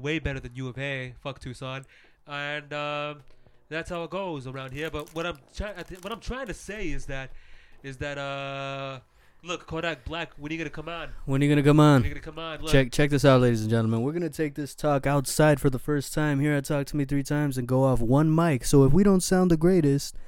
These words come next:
Speaker 2: we apologize. But we're gonna go ahead and do it 'cause we got a spliff break. Cheers.
Speaker 1: Cheers.
Speaker 2: Come here, kid. Cheers me.
Speaker 1: Look, we want him to be on the pod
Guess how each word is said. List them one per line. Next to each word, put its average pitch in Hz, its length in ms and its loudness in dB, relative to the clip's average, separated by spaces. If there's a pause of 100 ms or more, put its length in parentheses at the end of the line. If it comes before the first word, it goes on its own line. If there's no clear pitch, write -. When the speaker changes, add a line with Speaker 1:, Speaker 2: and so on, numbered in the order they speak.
(240)
Speaker 2:
we 117 120 0
apologize. 107 760 2 (320)
But 123 100 2
we're 135 100 4
gonna 156 180 4
go 151 200 6
ahead 151 140 4
and 147 120 4
do 156 140 4
it 143 100 2
'cause 123 140 2
we 139 100 4
got 147 120 2
a 139 60 -2
spliff - 560 0
break. 110 400 -4 (160)
Cheers. 127 360 -2 (440)
Speaker 1:
Cheers. 123 380 -14 (640)
Speaker 2:
Come 147 100 -12
here, 95 140 -10
kid. 151 240 -14 (160)
Cheers 120 320 -10
me. - 180 -6 (1900)
Speaker 1:
Look, 139 520 -10
we 123 80 -12
want 160 280 -4
him 151 260 -6
to - 100 -10
be 135 180 -10
on 160 140 -6
the 156 60 -14
pod 123 460 -18